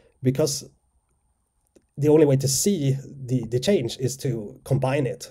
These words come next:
with the original cube, um, the idea is that you break everything that's been, you know, done into these fragmented data. So the data is small, it loads fast, and that's how you were able to have, like, lots and lots and lots of, of geometry and stuff like that.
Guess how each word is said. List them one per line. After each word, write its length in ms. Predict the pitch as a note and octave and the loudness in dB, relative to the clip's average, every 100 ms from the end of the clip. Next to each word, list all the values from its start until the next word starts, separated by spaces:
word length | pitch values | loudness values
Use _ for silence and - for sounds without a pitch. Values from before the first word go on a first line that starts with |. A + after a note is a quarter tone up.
| - | -6
with 160 | A#2+ A2+ | -6 -4
the 80 | |
original 400 | A2 A#2+ A#2+ A2+ | -4 -4 -2 -4
cube, 460 | A2 - A2+ G#2 - _ _ _ _ _ - | -4 0 2 0 -12 _ _ _ _ _ -8
um, 360 | A2+ A2 A2 - _ _ _ _ _ - | -4 -4 -6 -12 _ _ _ _ _ 2
the 100 | C3+ | 4
idea 260 | B2+ F3+ | 6 4
is 120 | D#3 C#3 | 4 0
that 260 | B2 - - _ _ - | -2 -4 -14 _ _ -8
you 120 | C3 | -4
break 300 | D3+ D#3+ - - _ - | 2 0 0 -16 _ 0
everything 340 | D#3+ D3+ C#3 | 2 4 4
that's 200 | C3 - | 2 0
been, 340 | B2 A2+ A2+ | -4 -6 -8
you 80 | A#2 | -10
know, 80 | G2+ | -6
done 300 | A2 E3+ B2 | 0 0 2
into 220 | C3+ B2+ | -2 -2
these 200 | A2+ A2 | -4 -6
fragmented 420 | - A#2 G#2+ G#2+ | -6 -6 -8 -6
data. 300 | A2 C#3 C#3 | -2 0 0
So 320 | C3 - - C3 | -2 -8 -8 -8
the 100 | G#2 | -2
data 280 | C3+ C3+ | 0 0
is 140 | A2+ - | -2 -4
small, 440 | - D3+ C#3 C3+ - - | 0 2 2 -2 -8 -16
it 80 | - | -4
loads 380 | C3 D3 C3+ - | 2 2 2 -4
fast, 460 | C3+ C3 C3+ - - - - - - | -4 -2 -4 -6 -18 -20 -20 -20 -8
and 300 | A2+ A2 A2 A#2 | -6 -4 -8 -2
that's 220 | C#3 C3+ | -2 0
how 180 | D#3 C#3+ | -4 -2
you 140 | C3+ | 0
were 80 | A#2+ | 0
able 240 | A#2 A#2 | -2 -6
to 80 | - | -8
have, 220 | - A2+ | -10 -12
like, 180 | A2 G#2 | -12 -8
lots 300 | A#2+ C#3 - | -2 -2 -2
and 100 | G#2+ | -8
lots 200 | A#2 - | -10 -12
and 80 | A2+ | -12
lots 220 | A2 - | -12 -12
of, 260 | A2 G#2+ - - - | -12 -12 -16 -20 -12
of 180 | A2 A2 | -12 -6
geometry 360 | B2+ F3 - | -2 0 -2
and 80 | A#2 | -4
stuff 140 | B2 - | -8 -14
like 100 | - | -16
that. 220 | - | -16